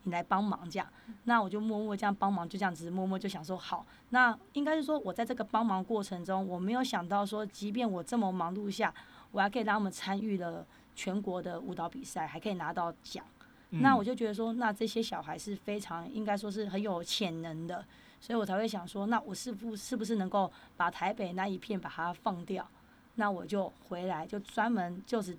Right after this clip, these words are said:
Speaker 1: 只针对这些素人做一个培养。
Speaker 2: 嗯。
Speaker 1: 那我就从他们可能高中，他们来自于不同的科系，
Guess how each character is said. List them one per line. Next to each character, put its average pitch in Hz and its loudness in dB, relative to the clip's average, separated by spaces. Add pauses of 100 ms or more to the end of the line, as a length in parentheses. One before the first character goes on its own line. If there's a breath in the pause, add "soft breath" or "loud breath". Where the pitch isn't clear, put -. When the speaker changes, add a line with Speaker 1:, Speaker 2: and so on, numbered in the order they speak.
Speaker 1:
只 170 -8
针 202 0
对 202 0
这 196 -4
些 196 0
素 208 0
人 170 -4
做 202 -2
一 196 -2
个 190 -4
培 175 -8
养。 175 -4 (280 loud breath)
Speaker 2:
嗯。 143 -2
Speaker 1:
那 226 6
我 208 4
就 220 0
从 190 -2
他 196 0
们 202 0
可 190 -10
能 165 -8
高 196 2
中， 196 -2
他 190 -2
们 190 0
来 165 -2
自 202 -6
于 175 -2
不 233 -2
同 175 -8
的 170 -4
科 190 -8
系， 202 -6